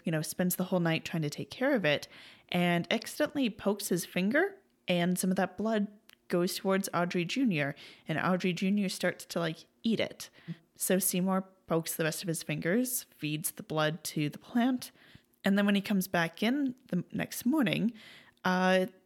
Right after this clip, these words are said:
the plant has doubled in size. And that marketing idea,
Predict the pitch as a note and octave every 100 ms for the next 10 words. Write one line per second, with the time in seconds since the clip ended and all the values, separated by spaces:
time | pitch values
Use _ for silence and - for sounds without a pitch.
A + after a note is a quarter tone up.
0 | _ - - - F#3+ G3 A3 A3 - -
1 | F3 G3+ B3 A3 F3+ - F#3 G#3+ F#3 D#3+
2 | - E3+ F3 - - - - _ _ _
3 | _ _ _ C#4 F4+ B3+ B3+ - - G3
4 | C4+ - F#3 F#3 B3+ C4 C4+ C4+ C#4 -
5 | C4+ B3 A3+ A#3 D4